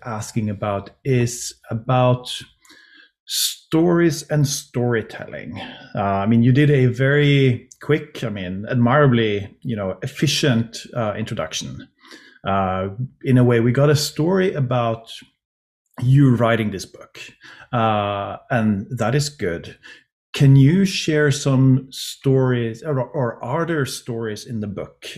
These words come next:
about, uh, I mean, plastic pollution and relations and how you work? Uh, do you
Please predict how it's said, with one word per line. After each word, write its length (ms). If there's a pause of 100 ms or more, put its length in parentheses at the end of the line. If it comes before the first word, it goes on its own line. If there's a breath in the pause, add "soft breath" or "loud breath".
about, 640 (320)
uh, 40 (420)
I 460
mean, 260 (380)
plastic 440
pollution 600
and 160
relations 480
and 100
how 180
you 180
work? 440 (240)
Uh, 320 (1000 soft breath)
do 120
you 920